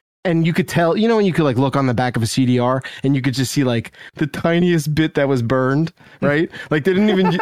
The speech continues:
Speaker 1: it's maybe, like, f-, like, twenty
Speaker 2: One
Speaker 1: megabytes.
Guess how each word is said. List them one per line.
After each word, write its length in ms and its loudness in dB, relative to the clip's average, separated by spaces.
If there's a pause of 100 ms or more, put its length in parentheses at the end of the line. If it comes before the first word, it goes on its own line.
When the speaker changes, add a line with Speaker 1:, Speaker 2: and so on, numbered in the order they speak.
Speaker 1:
it's 160 0
maybe, 400 2
like, 220 2
f-, 320 -12 (320)
like, 260 -2
twenty 380 2
Speaker 2:
One 200 2
Speaker 1:
megabytes. 480 0